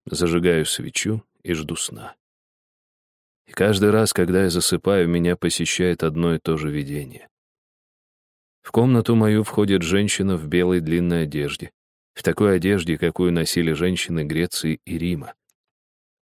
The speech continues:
Руки ее бессильно падают вдоль боков,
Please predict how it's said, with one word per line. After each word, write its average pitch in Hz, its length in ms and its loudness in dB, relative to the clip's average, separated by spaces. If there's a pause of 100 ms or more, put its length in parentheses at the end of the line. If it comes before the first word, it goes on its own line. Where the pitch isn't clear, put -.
(500)
Руки 110 340 2
ее 107 380 4
бессильно 101 540 2
падают 95 400 2
вдоль 90 300 0
боков, 90 640 -2